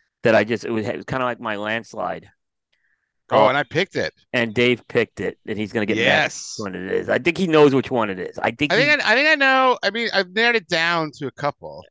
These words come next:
Speaker 1: Yeah, when you know it, say it, and then I'll, I'll jump in it. But, you know, um, and, and I'll give my reasons why. Uh, again, Landslide wasn't a bad song. It's not the song. It's how does this get where that song was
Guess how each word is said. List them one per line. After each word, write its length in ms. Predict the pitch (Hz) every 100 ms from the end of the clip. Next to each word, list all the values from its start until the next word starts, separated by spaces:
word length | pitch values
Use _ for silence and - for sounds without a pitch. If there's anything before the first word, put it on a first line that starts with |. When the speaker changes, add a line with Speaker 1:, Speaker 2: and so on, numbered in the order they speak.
| -
Speaker 1:
Yeah, 300 | 151 139 110
when 220 | 151 160
you 80 | 196
know 280 | 190 185 156
it, 120 | 127
say 360 | - 151 131 101
it, 100 | -
and 100 | 110
then 120 | 113
I'll, 180 | 113 110
I'll 160 | 113 117
jump 360 | 104 117 101
in 140 | 120 104
it. 120 | 98
But, 300 | 110 104 101
you 80 | 110
know, 300 | 95 92 98 - - - _
um, 340 | - 117 113 -
and, 140 | 156
and 180 | 139 165
I'll 120 | 175
give 220 | 165 226
my 140 | 185 170
reasons 580 | 143 143 143 135 120 107
why. 580 | 113 117 107 95 85 -
Uh, 160 | 92 104
again, 260 | 135 147 135 - _ -
Landslide 760 | 147 208 262 233 170 165 156
wasn't 340 | 139 147 143 139
a 100 | 127
bad 360 | 113 123 120
song. 500 | 104 - 139 101 78 -
It's 160 | 104 135
not 180 | 135
the 80 | 156
song. 640 | 135 - 190 170 117 95 101
It's 380 | 104 - - - _ - _ _
how 340 | - - 160 185
does 180 | 190 151
this 180 | 160 -
get 320 | 143 135 - _ _ _ -
where 400 | 131 123 127 131
that 220 | 123 120
song 280 | - 123 117
was 180 | 110